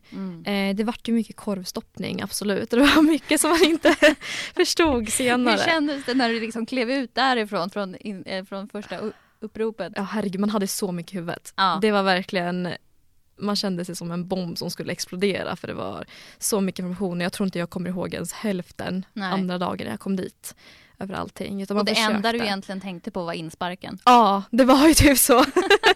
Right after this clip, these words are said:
Speaker 1: <laughs>
Speaker 2: Men det var, alltså, det var verkligen så mycket. Det är så mycket häften som man fick. Man fick, eh, det var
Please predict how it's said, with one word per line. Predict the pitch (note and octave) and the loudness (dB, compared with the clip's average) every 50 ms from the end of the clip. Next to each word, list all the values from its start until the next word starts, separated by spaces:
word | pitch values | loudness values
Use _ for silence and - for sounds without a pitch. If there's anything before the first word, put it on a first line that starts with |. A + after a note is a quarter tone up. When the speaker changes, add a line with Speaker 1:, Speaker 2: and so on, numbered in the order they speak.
| - G#4 G4+ - _ - G#4+ - | 2 0 -4 -4 _ -12 -12 -10
Speaker 1:
<laughs> | - - - - - - - - - | -8 -8 -8 -8 -8 -8 -10 -8 0
Speaker 2:
Men | D#4+ D#4+ D4 | 2 4 4
det | D4+ E4 | 4 4
var, | D4 E4 E4+ D#4+ D4+ | 6 6 6 6 6
alltså, | D4 D4 - | 4 4 4
det | C4 D#4+ D4+ | 2 4 6
var | E4 F4+ C#4+ | 6 4 6
verkligen | A#3+ C#4 C4+ B3+ G#3+ - - A3 A3 A3 | 4 4 2 2 2 0 0 0 2 0
så | - - - F#3+ G3 | -2 -2 -2 -2 -2
mycket. | G3 F#3+ G3 - - F3+ F3+ | -2 -4 -4 -4 -4 -2 0
Det | G3+ | 0
är | A#3+ | 0
så | - - A#3 | 0 0 -2
mycket | A3 G3+ - G#3 | -2 -2 -2 -4
häften | G#3 A3+ - - - - G3+ G#3 | -6 -6 -6 -6 -4 -2 -2 -2
som | G3+ - | -2 -4
man | F#3+ G3 | -6 -6
fick. | - - F#3 - - | -6 -8 -10 -10 -10
Man | G#3 G#3+ | -10 -10
fick, | G#3 - G#3 _ - | -8 -10 -12 _ -12
eh, | - - - - - - | -12 -12 -10 -12 -10 -8
det | F#3 G#3+ | -6 -6
var | B3 | -4